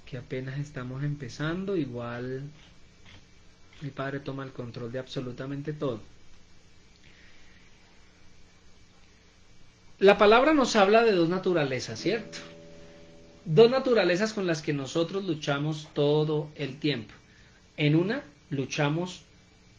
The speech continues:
por ser cada vez mejores y en la otra luchamos por dejar de reflejar cosas de esa naturaleza. ¿Listo?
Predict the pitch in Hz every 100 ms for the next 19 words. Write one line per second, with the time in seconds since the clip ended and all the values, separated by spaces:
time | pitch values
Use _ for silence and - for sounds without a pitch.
0 | - - 143 147 135 - 156 151 151 160
1 | 185 220 214 165 170 - - 147 135 135
2 | 131 139 214 175 147 135 127 202 220 185
3 | 160 - - 147 139 135 123 107 202 277
4 | 151 - - - _ _ _ _ - _
5 | _ - - - 123 131 127 - 123 127
6 | 127 - 139 151 175 180 - - _ _
7 | _ - 131 131 127 117 131 127 120 113
8 | 98 - - - - - - - - -
9 | - - - 139 139 - 247